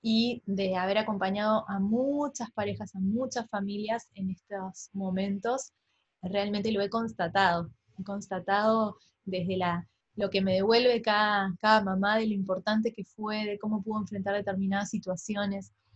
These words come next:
o cómo se sintió en determinadas situaciones, eh, gracias a la preparación. Entonces, es esto, ¿no? Es como,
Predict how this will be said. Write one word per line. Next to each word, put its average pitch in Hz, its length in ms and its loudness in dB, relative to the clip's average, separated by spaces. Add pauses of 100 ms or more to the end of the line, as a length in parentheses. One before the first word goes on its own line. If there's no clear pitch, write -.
(140)
o 208 120 -2
cómo 208 200 -2
se 214 120 -2
sintió 214 280 0
en 214 60 0
determinadas 196 500 -2
situaciones, 214 500 -6 (440)
eh, 185 340 -6 (180)
gracias 202 440 0
a 196 40 0
la 180 140 0
preparación. 180 880 0
Entonces, 196 640 -6
es 190 180 -10
esto, 190 280 -4
¿no? 175 140 -2
Es 180 60 -8
como, 190 340 -6